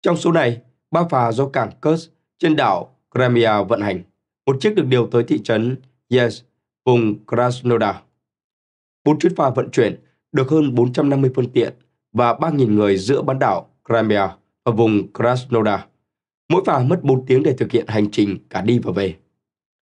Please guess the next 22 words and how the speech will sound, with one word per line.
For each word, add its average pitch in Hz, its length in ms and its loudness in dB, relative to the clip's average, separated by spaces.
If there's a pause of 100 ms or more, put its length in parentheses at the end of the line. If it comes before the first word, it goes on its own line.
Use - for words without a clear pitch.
(380)
Ông 175 160 4
Lukashenko 156 500 0 (100)
cho 143 80 2
biết 160 200 4 (300)
sẽ - 140 -2
có 143 200 -2
thêm 135 320 2 (440)
phương 156 160 0
tiện 120 180 -2
vận 117 180 -2
chuyển 98 220 0 (280)
được 127 80 0
điều 117 220 2
tới 110 120 0
khu 135 160 0
vực. - 220 0 (360)
Các 196 140 0
chuyến 156 180 0
phà 127 240 0
hiện 117 240 0
tại 123 200 -2 (300)
ưu 165 180 4